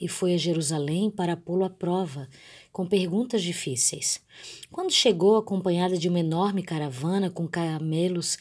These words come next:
carregados de especiarias, grande quantidade de ouro e pedras preciosas, fez a Salomão todas as perguntas que tinha em mente. Salomão respondeu a todas, e nenhuma lhe foi tão difícil que não pudesse responder.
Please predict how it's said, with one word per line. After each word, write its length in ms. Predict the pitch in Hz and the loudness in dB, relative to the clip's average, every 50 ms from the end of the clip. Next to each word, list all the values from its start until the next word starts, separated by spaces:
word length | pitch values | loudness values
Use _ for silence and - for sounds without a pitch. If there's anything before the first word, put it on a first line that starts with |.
| - - - - - - - | -8 -14 -18 -18 -18 -10 -4
carregados 640 | - 180 165 175 165 156 165 170 185 202 175 170 | -2 0 2 2 2 2 4 4 4 4 2 0
de 100 | 156 165 | -2 0
especiarias, 880 | 165 - - - 170 156 - - 160 143 143 151 170 196 202 208 190 170 | 0 0 0 2 4 4 4 4 4 2 2 2 4 6 6 6 4 4
grande 300 | 156 160 175 190 196 180 | 2 0 2 2 2 0
quantidade 520 | 180 - 180 170 - 170 160 165 170 160 143 | 0 0 0 0 0 0 0 2 0 0 0
de 120 | 135 156 | 0 2
ouro 280 | 156 165 185 196 196 185 | 4 4 6 6 6 4
e 40 | |
pedras 380 | 180 180 165 160 151 156 151 - | 2 0 -2 0 0 -2 -2 -4
preciosas, 760 | - - 156 - - - 165 156 185 202 180 143 147 - - - - - - - - - - - | -4 -2 0 0 2 2 2 0 0 0 0 -2 -2 -4 -6 -6 -10 -14 -16 -16 -16 -18 -18 -16
fez 240 | - - 214 220 196 | 0 4 4 4 6
a 60 | 226 | 4
Salomão 440 | 214 - 226 220 214 214 214 220 226 | 4 4 4 4 4 4 4 4 2
todas 300 | 226 226 214 208 208 190 | 2 2 2 2 2 2
as 120 | 214 196 - | 2 0 0
perguntas 480 | - 214 196 185 190 202 196 202 - | 2 0 0 2 0 -2 -2 -2 -4
que 100 | - 202 | -4 -4
tinha 240 | 196 - - 214 220 | -2 0 2 2 4
em 40 | 220 | 4
mente. 520 | 214 190 196 202 196 196 - - - - _ - - - - - - | 4 2 2 0 -2 -4 -6 -8 -8 -10 _ -20 -20 -20 -18 -10 -6
Salomão 520 | - - 190 175 170 160 165 160 170 196 | -2 0 2 2 2 2 2 2 2 2
respondeu 480 | 202 185 185 175 - - 175 160 160 165 | 2 2 0 -2 -2 -2 -2 0 0 0
a 60 | 160 | 0
todas, 520 | 156 - - 165 175 196 196 196 202 160 160 | -2 -2 -2 0 2 2 2 2 0 0 0
e 40 | |
nenhuma 400 | 185 185 180 180 180 196 226 233 | 0 0 2 2 2 2 4 4
lhe 120 | 240 220 220 | 4 2 2
foi 180 | - - 196 | 0 0 0
tão 260 | 185 190 - 208 240 254 | 0 0 0 0 0 0
difícil 460 | 214 226 226 - - 202 190 - - | 0 -2 -4 -2 0 0 0 0 0
que 80 | - | 0
não 140 | 196 190 185 | -2 -2 -2
pudesse 480 | 180 - 170 156 180 175 175 - - 180 | -4 -4 -2 0 0 2 2 0 0 -2
responder. 580 | 175 170 - - 196 196 196 165 170 156 139 | -2 -4 -4 -4 -2 -2 -2 0 -2 -4 -4